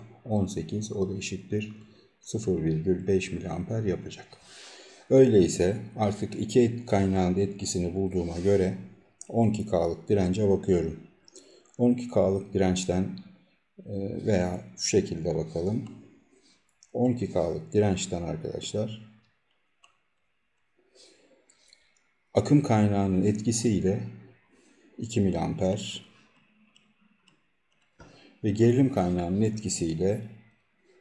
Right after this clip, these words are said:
sıfır beş miliamperlik akım geçtiğine ve yönleri de bu şekilde aynı olduğuna göre öyleyse I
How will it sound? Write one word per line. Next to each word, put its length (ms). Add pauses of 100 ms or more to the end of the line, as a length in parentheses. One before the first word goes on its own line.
(420)
sıfır 480
beş 540 (1000)
miliamperlik 840 (280)
akım 320
geçtiğine 480
ve 120
yönleri 520
de 200
bu 80
şekilde 540 (600)
aynı 320
olduğuna 400
göre 420 (500)
öyleyse 480 (200)
I 320